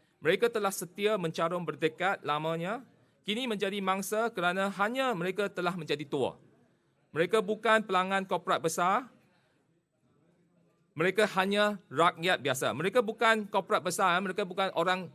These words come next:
yang ma-, uh, maha kaya. Mereka hanya rakyat biasa. Tetapi dizalimi oleh sistem insurans yang mengejar keuntungan maksimum. Jadi, saya terpanggil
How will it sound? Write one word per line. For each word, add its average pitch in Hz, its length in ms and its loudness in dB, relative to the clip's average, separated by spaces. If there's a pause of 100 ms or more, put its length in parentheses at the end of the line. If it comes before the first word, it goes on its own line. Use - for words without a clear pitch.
(220)
yang 175 320 2 (320)
ma-, 156 260 2
uh, 135 300 -2
maha 156 240 2
kaya. 156 400 0 (560)
Mereka 170 320 -2
hanya 180 320 0
rakyat 156 320 2
biasa. 131 400 -4 (400)
Tetapi 180 320 0
dizalimi 196 720 0
oleh 170 160 0
sistem 208 480 -4
insurans 175 560 -4
yang 151 160 0
mengejar 165 480 -2
keuntungan 156 560 -4
maksimum. 143 400 -4 (960)
Jadi, 202 240 2
saya 214 160 4
terpanggil 202 480 0